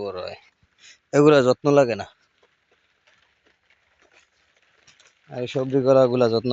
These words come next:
করা লাগে, সময় মতো সার দেওয়া লাগে, ওষুধ দেওয়া লাগে। এই যে কলাগুলা ভালোই হয়েছে, এই কিছু মানে কয়েকটা ভালো হয়, আর কিছু কিছু হয় একবারে ছোট ছোট।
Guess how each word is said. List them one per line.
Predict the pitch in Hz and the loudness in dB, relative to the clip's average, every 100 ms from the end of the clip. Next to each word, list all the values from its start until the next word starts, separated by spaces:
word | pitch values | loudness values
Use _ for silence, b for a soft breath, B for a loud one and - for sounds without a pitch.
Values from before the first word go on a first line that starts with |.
| 117 | -2
করা | 113 101 | -2 -2
লাগে, | 101 127 170 _ - _ _ _ _ _ _ _ _ _ _ _ _ _ _ _ - | -4 -6 -8 _ -20 _ _ _ _ _ _ _ _ _ _ _ _ _ _ _ -20
সময় | - - 120 131 139 | -20 -14 -6 -2 -2
মতো | 120 127 | -2 -4
সার | 139 127 107 | 0 0 0
দেওয়া | 123 123 120 | -6 -6 -6
লাগে, | 120 120 123 | -10 -10 -14
ওষুধ | - 117 110 | -16 -20 _
দেওয়া | 117 117 117 | -18 -16 -16
লাগে। | 117 120 117 _ _ _ _ _ _ _ _ 123 | -16 -18 -20 _ _ _ _ _ _ _ _ -18
এই | 123 | -16
যে | 143 | -12
কলাগুলা | 127 127 127 120 113 | -8 -6 -6 -6 -6
ভালোই | 110 113 110 | -6 -8 -12
হয়েছে, | 107 104 - 110 127 | -14 -18 -20 -20 -14
এই | 127 123 _ _ _ _ | -14 -16 _ _ _ _
কিছু | - 185 190 | -20 -16 -10
মানে | 185 180 | -8 -4
কয়েকটা | 180 175 - 160 | -2 -2 -2 -2
ভালো | 143 151 156 | -2 0 2
হয়, | 151 196 _ _ _ _ _ _ _ _ - | 2 0 _ _ _ _ _ _ _ _ -10
আর | 135 175 | -8 -8
কিছু | 151 147 | -6 -4
কিছু | 147 143 135 | -2 2 2
হয় | 135 131 | 2 0
একবারে | 120 127 135 120 117 _ _ _ - - _ _ _ | -2 -2 0 0 -4 _ _ _ -20 -20 _ _ _
ছোট | - 107 117 117 | -20 -14 -10 -10
ছোট। | 110 | -10